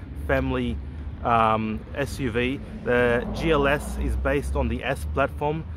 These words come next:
the S-Class, so it's the best of the best that Mercedes produces. It has heaps of luxury and safety options, as you would expect on an S-Class.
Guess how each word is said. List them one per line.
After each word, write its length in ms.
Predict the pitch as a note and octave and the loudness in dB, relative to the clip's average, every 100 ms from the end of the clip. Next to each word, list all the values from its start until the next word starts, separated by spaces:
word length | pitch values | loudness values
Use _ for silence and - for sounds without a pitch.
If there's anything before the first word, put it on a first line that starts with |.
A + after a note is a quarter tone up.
| - | -8
the 160 | A#2+ A#2 | -2 0
S-Class, 480 | C3+ F2 D#3 C#3+ - | 0 0 2 2 0
so 200 | - B2 | 0 0
it's 100 | - | 0
the 100 | A2 | -6
best 380 | G2+ C#3+ - | -2 -2 -2
of 140 | - A2 | -8 -8
the 40 | |
best 320 | A#2 C3 B2 | -2 -2 -2
that 60 | C3 | -4
Mercedes 480 | A2 G#2+ B2+ A#2+ A#2 | -6 -4 -2 0 -2
produces. 640 | - A2 A2+ A2 A#2+ A2+ - - - - | -2 -2 0 0 0 0 -2 -4 -4 -4
It 80 | A#2+ | -2
has 320 | A#2 B2 - - - - - | 0 0 -2 -10 -12 -12 -6
heaps 380 | D#3 F#3+ - - | 0 0 -2 -4
of 120 | C#3+ | -2
luxury 540 | C#3 C#3 - D3 C#3 A#2 | 2 0 0 -4 -4 -2
and 260 | B2+ D#3 | -4 -4
safety 440 | - D3 C#3 - C3 | -4 -4 -4 -2 0
options, 460 | B2 - C#3 B2 | 0 -2 -6 -4
as 200 | C3 A2 | -4 -4
you 80 | B2 | -2
would 100 | B2 | -2
expect 380 | A#2 - B2+ - | -2 -2 -4 -2
on 60 | |
an 120 | A#2 A2+ | -2 0
S-Class. 560 | A#2+ - A#2 A2+ - | -2 -2 0 -2 -4